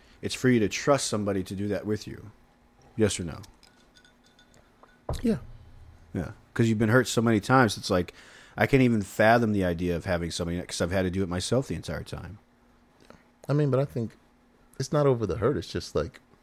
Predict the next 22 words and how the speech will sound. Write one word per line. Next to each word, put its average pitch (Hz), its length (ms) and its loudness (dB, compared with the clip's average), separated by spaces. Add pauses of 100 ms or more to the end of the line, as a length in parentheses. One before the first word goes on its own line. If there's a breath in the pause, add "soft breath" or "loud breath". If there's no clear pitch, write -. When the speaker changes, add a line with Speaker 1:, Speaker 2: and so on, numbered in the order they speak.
(160)
Speaker 2:
an, 87 140 -2
it's - 360 -6
Speaker 1:
Well, - 100 8
Speaker 2:
just 95 40 10
a - 20 8
Speaker 1:
you've 87 100 4
Speaker 2:
growing 104 120 6 (120)
thing, - 120 0
Speaker 1:
processed 73 120 2
Speaker 2:
right? 107 60 2
Speaker 1:
the - 60 -4
pain. 113 460 -4
You've 120 160 6
Speaker 2:
Yeah. - 40 0
Speaker 1:
processed 147 360 0
the - 60 -20
pain. 139 200 2
So - 140 -2
now, 139 200 4
but 113 180 -4
you're 104 100 -2
self-sufficient. - 800 -2